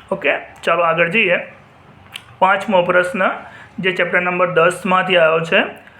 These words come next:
મોટી ઉંમરની વ્યક્તિની આંખમાં સ્ફટિકમય લેન્સ દૂધિયો અને વાદળછાયો બની જાય, આ પ્રકારની પરિસ્થિતિને ખાલી જગ્યા કહે છે. તો વિદ્યાર્થી મિત્રો, આ તો વ્યાખ્યા જ આપેલી છે આપણી બુકમાં કે આપણા લેન્સ જો દૂધિયો અને વાદળછાયો બની જાય,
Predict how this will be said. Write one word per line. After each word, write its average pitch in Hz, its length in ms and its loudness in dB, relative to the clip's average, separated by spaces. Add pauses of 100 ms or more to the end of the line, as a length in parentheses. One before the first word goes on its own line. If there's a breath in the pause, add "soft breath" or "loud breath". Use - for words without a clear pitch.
(340 loud breath)
મોટી 208 280 2
ઉંમરની 233 440 0
વ્યક્તિની 208 520 -2
આંખમાં 180 500 0
સ્ફટિકમય 185 880 -2
લેન્સ 165 680 -4 (140)
દૂધિયો 185 520 0
અને 214 140 2
વાદળછાયો 175 720 0
બની 175 320 0
જાય, 156 360 0 (300 loud breath)
આ 202 140 2
પ્રકારની 196 460 -2
પરિસ્થિતિને 185 760 -2
ખાલી 170 220 -4
જગ્યા 165 360 -2
કહે 156 340 0
છે. 147 140 -8
તો 135 140 -12
વિદ્યાર્થી 226 300 0
મિત્રો, 220 160 0
આ 208 40 0
તો 202 140 0
વ્યાખ્યા 170 440 0
જ 196 60 -2
આપેલી 175 320 -2
છે 170 80 0
આપણી 160 220 0
બુકમાં 156 560 -2 (500 loud breath)
કે 185 60 -2
આપણા 180 220 0
લેન્સ 175 540 -6
જો 175 220 0
દૂધિયો 165 440 0
અને 170 360 0
વાદળછાયો 170 720 2
બની 170 280 0
જાય, 151 280 0